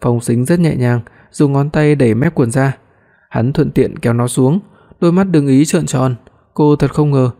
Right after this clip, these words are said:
Phong Sính thật sự có tính toán. "Đừng, ở đây không được." "Vì sao không được?"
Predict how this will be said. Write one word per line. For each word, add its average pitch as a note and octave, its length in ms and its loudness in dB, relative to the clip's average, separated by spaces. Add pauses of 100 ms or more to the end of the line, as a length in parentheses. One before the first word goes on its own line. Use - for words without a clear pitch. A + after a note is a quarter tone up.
(220)
Phong F3 160 0
Sính D#3+ 340 0
thật D#3 120 -2
sự - 360 -2
có C3 100 -2
tính B2 200 -2
toán. B2+ 260 0 (960)
"Đừng, D3+ 300 2 (400)
ở C3 120 2
đây D3 240 4
không F3 220 0
được." D3+ 220 2 (920)
"Vì A#2 200 2
sao B2+ 200 -2
không C#3 180 -2
được?" B2+ 240 0